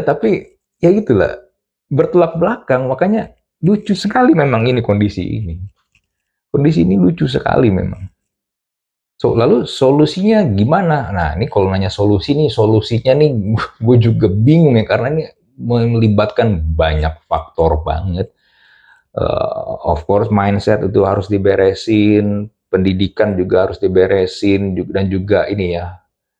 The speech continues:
eh, stigma kalau orang yang berbahasa Inggris, yang fasih menggunakan bahasa Inggris i-, atau sekolah yang fasih dengan bahasa Inggris itu adalah sekolah-sekolah orang kaya.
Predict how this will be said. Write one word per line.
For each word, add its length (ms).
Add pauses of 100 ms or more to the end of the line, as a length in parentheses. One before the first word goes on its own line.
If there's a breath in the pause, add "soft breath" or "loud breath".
(300)
eh, 520 (440)
stigma 640
kalau 240
orang 320
yang 140 (260)
berbahasa 480
Inggris, 800
yang 480 (400)
fasih 400
menggunakan 400
bahasa 160
Inggris 320
i-, 160 (480)
atau 240
sekolah 400
yang 160
fasih 320
dengan 240
bahasa 240
Inggris 320
itu 160
adalah 240
sekolah-sekolah 520
orang 360
kaya. 640